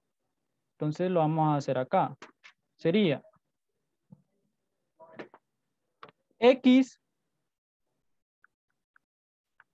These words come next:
por X menos cinco igual a cuánto? A ciento setenta y seis, ¿va?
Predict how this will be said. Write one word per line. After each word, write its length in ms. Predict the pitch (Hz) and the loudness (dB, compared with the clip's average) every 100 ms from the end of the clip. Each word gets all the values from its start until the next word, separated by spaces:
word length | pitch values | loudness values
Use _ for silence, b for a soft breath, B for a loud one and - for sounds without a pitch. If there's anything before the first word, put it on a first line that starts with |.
| _ | _
por 140 | 147 | -2
X 240 | 165 190 208 | -2 0 -2
menos 260 | 185 156 | -2 -4
cinco 480 | 156 240 262 214 196 _ _ _ _ _ - | -4 -2 -2 -4 -6 _ _ _ _ _ -8
igual 240 | 151 185 | 0 2
a 80 | 202 | 2
cuánto? 300 | 196 160 139 | 2 0 -2
A 60 | 131 | -6
ciento 220 | 147 143 | -6 -6
setenta 280 | 135 135 127 | -6 -6 -6
y 40 | |
seis, 220 | 127 208 | -2 0
¿va? 160 | 151 131 | 0 -4